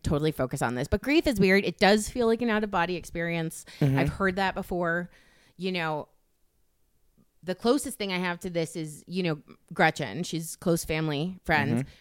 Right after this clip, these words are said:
Speaker 1: When her mom died, that was, like, a second mom, you know, it was, like, my first, like, close death. And, like, nothing like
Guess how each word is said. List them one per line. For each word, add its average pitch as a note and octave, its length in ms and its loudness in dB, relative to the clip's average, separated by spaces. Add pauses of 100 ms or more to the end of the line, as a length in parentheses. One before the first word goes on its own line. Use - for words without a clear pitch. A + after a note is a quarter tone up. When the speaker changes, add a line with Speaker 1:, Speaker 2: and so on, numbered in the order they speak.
(260)
Speaker 1:
When E3+ 140 -12
her G3+ 180 -4
mom F3 260 0
died, C#3 420 -2 (720)
that D#3 460 -2
was, D3+ 100 -10
like, D#3 120 -8
a D3+ 40 -10
second D3+ 320 -8 (240)
mom, E3+ 540 0
you A3 100 0
know, E3+ 180 4
it E3 40 0
was, F#3 120 0
like, G3 120 -2
my G#3 120 -2
first, A3+ 380 -6
like, F3+ 180 -10
close F3+ 360 -6
death. D3 340 -6 (460)
And, F3+ 160 -12
like, D#3+ 300 -12
nothing A3+ 500 -8
like D3+ 440 -10